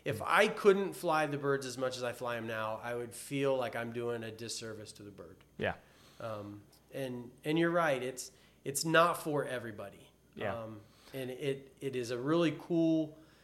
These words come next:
Speaker 1: neat, awesome thing, but you gotta, you gotta think more of, you know, what, and, and what am I doing? How am I doing it? And can I do it appropriately?
Speaker 2: You have to have a plan.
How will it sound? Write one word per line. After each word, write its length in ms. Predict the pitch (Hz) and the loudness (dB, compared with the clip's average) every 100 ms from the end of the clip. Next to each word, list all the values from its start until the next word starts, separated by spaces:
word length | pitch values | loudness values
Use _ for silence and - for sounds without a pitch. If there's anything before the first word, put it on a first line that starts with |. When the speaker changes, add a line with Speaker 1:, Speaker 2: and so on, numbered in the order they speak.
| _ | _
Speaker 1:
neat, 480 | 135 151 156 151 - - 147 | 0 4 6 6 2 -8 0
awesome 560 | 143 139 147 131 123 - - | 2 2 0 -4 -6 -12 -2
thing, 420 | 165 139 123 120 | 2 2 0 -6
but 300 | 127 120 - - _ _ _ _ _ _ _ _ _ - | -6 -8 -10 -18 _ _ _ _ _ _ _ _ _ -14
you 160 | - 151 | -4 2
gotta, 240 | 170 160 | 4 4
you 140 | 151 | 4
gotta 220 | 160 185 185 | 8 8 8
think 240 | 185 156 | 4 2
more 440 | 156 156 160 156 | 4 6 8 8
of, 320 | 143 135 127 135 | 8 6 2 -4
you 120 | 139 | -4
know, 160 | 123 | -2
what, 460 | 120 131 135 131 - - - _ _ | 0 2 2 0 -12 -20 -20 _ _
and, 120 | 139 139 | -10 -4
and 240 | 160 151 | -2 2
what 160 | 170 190 | 6 8
am 80 | |
I 100 | 175 | 8
doing? 400 | 143 127 123 113 | 6 2 0 0
How 240 | 110 139 147 | 0 4 4
am 100 | 143 | 4
I 100 | 127 | 0
doing 320 | 113 113 113 | -2 -4 -4
it? 160 | 113 113 | -6 -8
And 120 | 110 | -10
can 120 | 135 | -2
I 80 | 120 | -2
do 260 | 117 123 123 | 0 0 0
it 220 | 120 - | 0 -4
appropriately? 640 | - - 110 - 98 - - | -16 -10 -10 -10 -14 -16 -4
Speaker 2:
You 40 | 135 | -2
have 80 | 131 | 2
to 60 | |
have 80 | 135 | 0
a 80 | - | 2
plan. 240 | 131 98 | 0 0